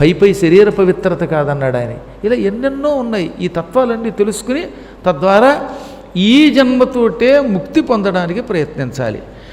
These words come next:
లేకపోతే ఈసారి ఏ జన్మ వస్తుందో తెలియదు, చీమగా పుడతామో, దోమగా పుడతామో, ఇంకో కొంగగా పుడతామో, కప్పగా పుడతామో, పాము అవుతామో, ఆ జన్మల్లో మళ్ళీ ముక్తి పొందడం ఎంత కష్టం అయిపోతుంది.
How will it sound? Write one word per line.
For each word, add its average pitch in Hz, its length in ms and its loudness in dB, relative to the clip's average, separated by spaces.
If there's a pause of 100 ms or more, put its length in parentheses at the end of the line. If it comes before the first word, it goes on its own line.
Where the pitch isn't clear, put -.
(220)
లేకపోతే 170 760 0 (500)
ఈసారి 240 580 2
ఏ - 20 -2
జన్మ 247 240 -2
వస్తుందో 233 280 0
తెలియదు, 180 360 0 (160)
చీమగా 220 360 0
పుడతామో, 190 760 -2
దోమగా 202 440 0
పుడతామో, 190 960 -2 (340)
ఇంకో 170 240 2
కొంగగా 190 540 0
పుడతామో, 214 800 -4 (100)
కప్పగా 226 400 0
పుడతామో, 214 580 -2
పాము 185 420 -2
అవుతామో, 208 540 -2 (140)
ఆ 202 140 4
జన్మల్లో 240 460 4
మళ్ళీ 233 240 4
ముక్తి 226 300 -2
పొందడం 220 280 0
ఎంత 208 280 -2
కష్టం 226 240 -4
అయిపోతుంది. 214 580 -4